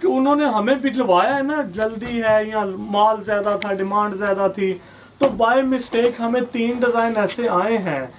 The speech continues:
जिनके ऊपर सिर्फ दुपट्टों के ऊपर stamps sapphire की हैं। शर्ट तो सब हमारी अल्हम्दुलिल्लाह बिन नसार के stamp पे हैं। अब जो भी दुकानदार हजरात ऐसे थे जिनको ये माल sapphire का करके गया होगा, उनको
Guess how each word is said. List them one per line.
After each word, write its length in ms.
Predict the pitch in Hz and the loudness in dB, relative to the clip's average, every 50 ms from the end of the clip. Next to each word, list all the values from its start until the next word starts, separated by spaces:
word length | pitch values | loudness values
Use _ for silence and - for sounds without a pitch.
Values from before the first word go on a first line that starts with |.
| - - - - | -20 -20 -12 -4
जिनके 360 | 180 214 254 262 254 247 277 | -2 0 0 0 2 4 4
ऊपर 460 | 262 247 233 - - 254 247 214 196 - - | 4 4 2 -2 -2 -2 -4 -2 -4 -8 -12
सिर्फ 240 | - - 269 294 254 | -4 0 2 2 2
दुपट्टों 460 | 226 202 240 208 240 233 233 - 262 247 | 2 0 0 2 2 0 2 2 2 2
के 140 | 240 240 233 | 2 2 2
ऊपर 400 | 196 180 180 196 185 175 - - - - - - | 2 2 2 2 2 2 2 -2 -10 -18 -20 -18
stamps 440 | - - - 262 254 269 247 - 294 | -18 -2 2 2 2 2 2 -2 -8
sapphire 480 | 254 - - 226 - 214 196 196 202 202 | -6 -6 -6 -2 0 0 2 2 2 0
की 180 | - - 208 185 | -2 -4 -4 -2
हैं। 320 | 165 147 139 135 131 - - - - - | -2 -2 -4 -4 -6 -10 -14 -20 -20 -16
शर्ट 320 | - - 240 240 262 262 - | -6 0 2 2 2 2 -2
तो 160 | - - 294 | -4 -6 -4
सब 260 | 269 262 254 240 254 | -2 -2 -2 -2 -2
हमारी 340 | 254 247 240 233 226 233 240 | -2 2 2 4 2 4 2
अल्हम्दुलिल्लाह 580 | 233 233 226 226 220 214 226 220 226 226 220 196 | 0 0 0 -2 -2 -4 -6 -4 0 0 0 0
बिन 200 | 196 214 208 208 | 0 -2 -4 -4
नसार 280 | 208 - 196 185 180 | -2 0 2 2 0
के 140 | 180 - 202 | 0 -4 -8
stamp 300 | - - 180 175 165 160 | -6 -2 -2 -2 -2 -2
पे 140 | - 170 147 | -2 -4 -4
हैं। 200 | 131 131 123 123 120 - - - - | -4 -6 -8 -10 -12 -16 -14 -2 2
अब 200 | 240 233 240 269 | 2 2 2 2
जो 320 | 196 175 214 226 254 294 302 | -2 -2 2 4 4 4 4
भी 140 | 302 302 294 | 2 0 0
दुकानदार 600 | 233 277 240 240 226 214 220 233 233 247 247 240 | 0 -4 -2 0 2 2 2 0 -2 -2 -2 -2
हजरात 400 | 233 202 214 208 214 220 196 - | -2 -2 0 2 2 2 2 0
ऐसे 300 | 214 196 180 - 240 240 | -2 -2 0 0 0 0
थे 220 | 233 233 226 226 226 | 0 0 0 -2 -2
जिनको 360 | 180 208 220 214 208 - 247 | -2 -2 -2 -2 -2 -2 -2
ये 200 | 240 208 214 226 | -2 0 0 0
माल 220 | 226 226 226 226 220 | 0 2 0 0 0
sapphire 420 | - - 208 - - 185 196 220 220 | -2 -4 -4 0 2 2 2 2 0
का 140 | - 233 220 | -2 -4 -4
करके 360 | - 220 202 185 - 220 214 180 | -2 -2 -2 -2 -2 -2 -4 -2
गया 260 | 156 160 160 185 208 | 0 2 2 4 4
होगा, 420 | 214 196 202 208 202 180 208 202 196 - - - - - - | 2 2 0 0 0 0 -2 -2 -4 -6 -8 -14 -16 -6 -2
उनको 320 | 269 233 214 - 254 247 | 0 0 2 2 2 2